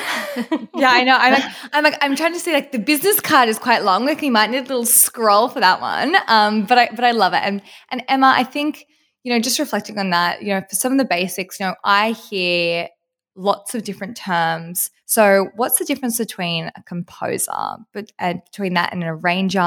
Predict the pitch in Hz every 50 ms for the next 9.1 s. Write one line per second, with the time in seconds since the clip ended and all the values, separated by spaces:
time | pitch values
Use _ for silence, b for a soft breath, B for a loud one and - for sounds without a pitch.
0 | 175 170 - - 185 - - - 196 190 220 220 208 208 - - 175 - - -
1 | - - - - - - - - - - - - 262 240 233 240 233 233 233 247
2 | 262 285 311 - - 240 226 233 220 220 214 208 - 208 202 196 196 202 190 196
3 | 196 196 196 185 - 170 - - 202 208 269 302 320 b b b b b b _
4 | _ _ - 196 190 190 190 190 190 185 196 190 185 - 196 190 180 180 180 180
5 | 175 - 165 165 151 - _ - 233 233 233 226 220 214 208 196 - 202 - -
6 | - - 196 185 185 185 185 185 185 - b b b b - 185 - - - 196
7 | 196 196 196 190 190 190 190 - - 180 170 170 170 170 170 170 170 - - -
8 | - - 226 233 226 220 220 - 214 196 190 190 190 185 185 190 180 175 180 180
9 | 185 190